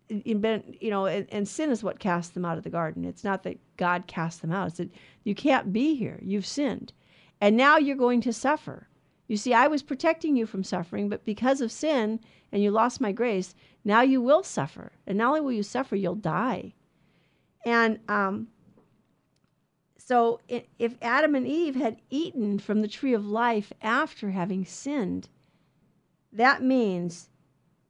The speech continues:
that they would have an eternal life of suffering. There would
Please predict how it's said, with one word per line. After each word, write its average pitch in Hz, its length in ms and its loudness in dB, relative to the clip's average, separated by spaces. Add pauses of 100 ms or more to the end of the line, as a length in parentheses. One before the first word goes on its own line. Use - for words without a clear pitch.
(320)
that 202 160 -2
they 269 160 8
would 269 200 4
have 247 560 0 (200)
an 214 120 2
eternal 247 800 0 (140)
life 202 540 2
of 185 180 -6
suffering. 202 600 -6 (1080)
There 208 120 2
would 214 240 4